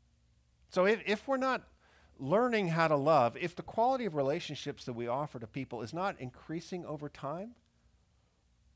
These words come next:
there's a good possibility we're not doing the scales. We're not practicing. We're just trying to love. We're just hoping to show up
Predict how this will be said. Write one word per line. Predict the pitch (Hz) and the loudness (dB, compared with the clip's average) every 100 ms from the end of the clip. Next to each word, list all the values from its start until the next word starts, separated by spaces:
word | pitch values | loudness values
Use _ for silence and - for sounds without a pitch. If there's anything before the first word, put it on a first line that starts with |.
| 160 | -16
there's | 196 | -12
a | 208 170 _ _ - | -12 -14 _ _ -10
good | 160 220 233 220 - | -6 -4 -4 -6 -8
possibility | 185 180 151 151 175 127 | -6 -6 -6 -4 -4 -4
we're | 113 120 | -6 -8
not | 113 _ - | -10 _ -16
doing | 107 117 110 | -10 -8 -8
the | |
scales. | 95 - 85 78 73 - _ _ - _ _ _ _ | -12 -12 -12 -14 -20 -20 _ _ -20 _ _ _ _
We're | 107 | -8
not | 120 123 _ | -6 -6 _
practicing. | - 117 104 - - - 87 _ _ _ _ _ _ _ _ _ | -8 -6 -6 -12 -18 -16 -18 _ _ _ _ _ _ _ _ _
We're | 110 | -6
just | 120 127 - _ - | -4 -4 -8 _ -18
trying | - 147 127 101 | -4 -2 -2 -4
to | 87 | -6
love. | 87 85 - _ _ _ _ _ _ _ _ _ _ _ - | -8 -8 -12 _ _ _ _ _ _ _ _ _ _ _ -8
We're | 123 | -6
just | 120 | -4
hoping | - 160 160 | 0 0 0
to | 117 | -2
show | - - 165 165 | -2 8 10 12
up | 180 208 - | 10 6 -6